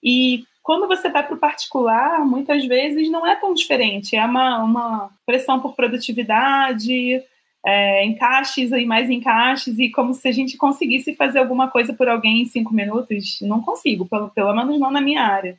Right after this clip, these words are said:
Eu não tô dizendo que outras pessoas não conseguem, eu tô dizendo que eu não consigo. E eu sempre quis fazer diferente e eu não tinha como. Então,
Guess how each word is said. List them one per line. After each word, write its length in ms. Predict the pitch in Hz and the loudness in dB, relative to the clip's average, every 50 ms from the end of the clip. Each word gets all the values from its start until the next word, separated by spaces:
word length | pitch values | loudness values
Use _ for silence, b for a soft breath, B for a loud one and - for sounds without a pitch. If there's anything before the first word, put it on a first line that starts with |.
| _ _ | _ _
Eu 100 | - 208 | -2 0
não 120 | 220 226 226 | 0 2 2
tô 80 | 240 | 2
dizendo 320 | 233 214 202 233 226 240 240 | 0 0 0 0 0 0 0
que 120 | 226 - | 0 2
outras 240 | 226 226 226 240 226 | 2 2 2 0 0
pessoas 260 | - 240 233 - 233 | 0 -2 0 0 0
não 120 | 226 240 226 | 0 0 0
conseguem, 380 | 233 269 311 - 240 196 185 | 0 0 0 2 0 0 0
eu 80 | 190 190 | 0 -2
tô 60 | - | -4
dizendo 280 | 196 190 220 208 220 220 | -4 -2 -2 0 0 0
que 120 | - - | 0 0
eu 120 | 214 202 202 | 0 0 0
não 80 | 247 | 0
consigo. 480 | 247 - 403 466 - 254 180 165 175 180 - - | -2 -2 -2 -2 -4 -4 -4 -6 -8 -12 -6 -2
E 240 | - 240 240 233 240 | 0 2 4 4 4
eu 60 | 240 | 2
sempre 320 | 247 - 294 285 285 349 - | 2 2 0 0 0 -2 -4
quis 520 | - - 294 269 277 285 294 - - - | -2 0 2 2 2 2 2 0 0 0
fazer 280 | - 311 302 262 254 254 | 0 0 2 2 2 0
diferente 680 | 247 - - 269 262 240 247 269 269 269 - - - - | 0 2 2 2 4 4 2 0 -2 -4 -6 -6 -2 0
e 40 | |
eu 80 | 254 254 | 2 2
não 140 | 254 269 294 | 2 2 0
tinha 240 | 285 - - 277 285 | 0 0 0 0 0
como. 380 | 277 - 208 175 180 180 185 - _ _ _ | 2 2 0 0 0 -4 -8 -10 _ _ _
Então, 760 | - 208 214 208 - 214 226 240 262 262 247 240 226 208 196 | -8 -8 -4 -2 0 0 2 2 0 0 2 2 0 0 -2